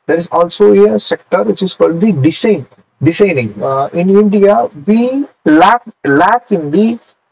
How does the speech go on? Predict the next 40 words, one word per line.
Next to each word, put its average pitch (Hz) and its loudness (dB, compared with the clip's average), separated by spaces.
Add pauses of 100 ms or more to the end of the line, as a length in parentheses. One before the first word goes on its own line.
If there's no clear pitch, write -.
(800)
design 208 -2
education. 131 -4
We 143 0
will 170 -2
look 165 -4
into 185 -4
the 170 -6
importance 165 -2
of 165 -4
design 147 -4
education 147 -4
and 131 -4
also, 143 -2 (360)
uh, 120 2
the 123 2
importance 185 -2
of 175 -6
design 135 -2
education 123 -4
in 185 -4
India. 113 -2 (720)
And 127 -8
this 143 -2
article 202 0
is 208 2
impact 202 -4
of 202 -4
pandemic 180 -2
on 185 -2
education. 127 -4 (300)
Recently, 190 0
Ministry 175 -4
of 170 -4
Education 156 -2
has 156 -4
released 147 -2
the 180 -4
performance 160 -4
grading 139 -2
index, 123 -6